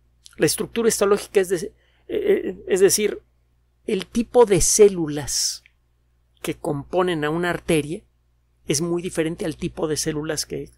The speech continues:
componen a una vena. En las arterias encuentra usted varios tipos diferentes de células dispuestas en anillos alrededor de, de la luz del tubo de la arteria.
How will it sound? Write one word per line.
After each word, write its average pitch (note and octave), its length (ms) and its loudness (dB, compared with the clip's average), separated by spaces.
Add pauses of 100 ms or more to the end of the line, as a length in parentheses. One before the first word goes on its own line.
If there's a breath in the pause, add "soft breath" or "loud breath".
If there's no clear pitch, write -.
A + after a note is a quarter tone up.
(140)
componen C#3 480 -8
a C3 60 -10
una C#3 200 -10
vena. D3+ 320 -10 (300 loud breath)
En - 140 0
las D3+ 180 -2
arterias F#3+ 480 -2
encuentra E3+ 380 -4
usted F3 260 -2 (340 soft breath)
varios F#3+ 560 2
tipos F#3+ 480 -4
diferentes E3 600 -4
de D#3 100 -2
células D#3+ 500 0
dispuestas - 680 -4 (260 loud breath)
en C#3+ 220 0
anillos D3 680 -2 (220)
alrededor C#3+ 920 -2 (120)
de, C3+ 460 -12 (500)
de D#3 220 0
la C#3 140 -2
luz E3 360 -4
del C#3+ 240 0
tubo D3 480 -8 (100)
de C#3+ 120 -6
la C#3 120 -6
arteria. - 520 -14